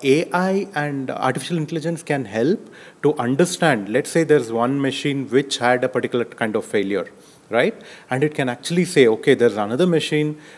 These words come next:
which is thousand kilometers away, which has a similar build, and that is also prone for this failure." So before that occurs, there can be substantial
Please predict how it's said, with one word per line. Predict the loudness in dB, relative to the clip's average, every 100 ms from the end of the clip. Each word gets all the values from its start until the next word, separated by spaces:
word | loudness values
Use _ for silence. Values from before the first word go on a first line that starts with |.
| -2
which | 0 4
is | 2 2 -10 -18 -20 -20 -4
thousand | 4 4 4 0
kilometers | 2 2 4 4 2
away, | -2 0 -2 -6 -20 -20 -4
which | -4 0
has | 2 2
a | 0
similar | -2 0 2 4
build, | 2 0 -2 -12 -10
and | -4 0
that | 0 0
is | -4 -4
also | -4 -4 0 0
prone | 2 0
for | 0 -4
this | -4
failure." | -4 -4 -2 -4
So | -6
before | -4 -2 0 0
that | 0 -2
occurs, | -8 2 4 4 0 -14 -20 -2
there | 2 2
can | 4 2
be | 0
substantial | -2 -6 -2 0 0 2 4 4 0